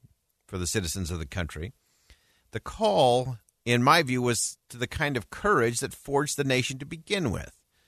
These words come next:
that brought people from around the world to this country to unite around the common principles of freedom. Freedom from oppression, the freedom to pursue the possibility of big dreams in a big land.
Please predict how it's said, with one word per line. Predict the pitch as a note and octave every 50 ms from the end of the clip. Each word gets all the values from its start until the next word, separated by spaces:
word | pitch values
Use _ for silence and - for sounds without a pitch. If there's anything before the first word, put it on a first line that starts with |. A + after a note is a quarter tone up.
| _ _ _ _ _ _ -
that | G2+ G2+ F#2
brought | F#2 A#2 A#2+ A2 F#2
people | - B2+ B2+ B2 B2
from | - B2+ A2+
around | A2 A2 A#2 A2+ A#2 B2 A#2+
the | A#2
world | A2 A2+ A#2 B2+ B2
to | - A2
this | F#2+ G#2+ G2+ -
country | - - B2 A2 G#2+ B2 C3 -
to | - B2
unite | G2+ G2 G2+ G2+ G2 G#2 A2 B2+ - - -
around | G#2+ A2 A2+ A2+ A2+ A2
the | G#2+
common | - - - C3 B2 C3 B2+ B2+
principles | - - - - G3+ F3+ - - F2 E2+ E2 D#2 D2
of | F#2 -
freedom. | - - D3+ D3 A2+ E2 C#2+ - - - _ _ _ _ - _ _ _ _ _
Freedom | - - B2+ B2 B2
from | A2 B2 A#2+
oppression, | B2 A#2+ - - - E3 C#3+ - - G#2+ E2+ D#2+
the | D#2 -
freedom | - B2+ A#2 A#2 A2+
to | A2+ G2+
pursue | - A#2+ A2 - - - C3+ C3
the | A#2+ A2+
possibility | G2+ - - - C3+ B2+ - C3+ A#2+ A#2+ B2 A#2+ A#2+ G#2 G2+
of | F#2+ F2 D#2+
big | B2 A#2+ A2+ G2+
dreams | E2+ G2+ A2 A2 G#2+ F#2+ F2+ E2 E2 D#2 F2
in | F2
a | F2+ E2
big | E2+ G#2 F#2
land. | G2 G2+ G2+ G#2 G2 D#2+ D#2 D2 D2 D2+